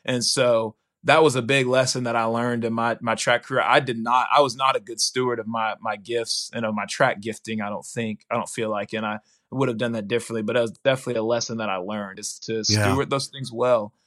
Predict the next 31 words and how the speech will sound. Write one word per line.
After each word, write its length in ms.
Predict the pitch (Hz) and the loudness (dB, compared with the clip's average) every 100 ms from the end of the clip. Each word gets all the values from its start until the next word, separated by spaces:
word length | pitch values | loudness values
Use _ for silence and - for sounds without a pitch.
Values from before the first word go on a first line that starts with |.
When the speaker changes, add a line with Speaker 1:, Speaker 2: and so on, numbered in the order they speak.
| _ | _
Speaker 1:
and, 120 | 120 120 | 2 4
Speaker 2:
Yeah. 200 | 120 104 - - | 4 0 -8 -10
Speaker 1:
and 100 | 117 - | -10 2
water 260 | 123 135 135 | 6 6 6
your 160 | 123 | 0
plants, 540 | - 131 117 - - 113 | -2 -2 -2 -4 -8 -6
you 100 | 110 | -4
know, 240 | 107 110 | -4 -4
water 280 | - 120 123 | 0 2 2
your, 300 | 123 120 113 127 | 0 -4 -8 -8
your 120 | 117 | -6
Speaker 2:
Mm. 40 | |
Speaker 1:
plants 300 | 123 117 117 | -4 -2 -4
and 120 | 113 110 | -4 -4
nurture 280 | 113 - | -4 -6
your 120 | 120 110 | -6 -6
seeds 360 | 113 113 107 | -6 -8 -8
so 100 | 113 | -6
that 140 | 107 - | -6 -6
they'll 120 | 110 | -8
grow. 340 | 107 113 104 _ _ _ | -4 -4 -4 _ _ _
Speaker 2:
That's 180 | 107 - | -2 0
good. 200 | - 117 | 2 2
That's 160 | 107 - | 2 2
good 160 | 120 | 2
wisdom. 440 | 110 131 135 107 92 | 2 2 2 -2 -2
That's 160 | 95 | 0
good 120 | - 107 | 0 2
wisdom 360 | 120 123 104 95 | 2 2 0 0
there. 240 | 90 90 - - - | 0 -2 -6 -4 4
Now, 320 | 247 226 | 6 6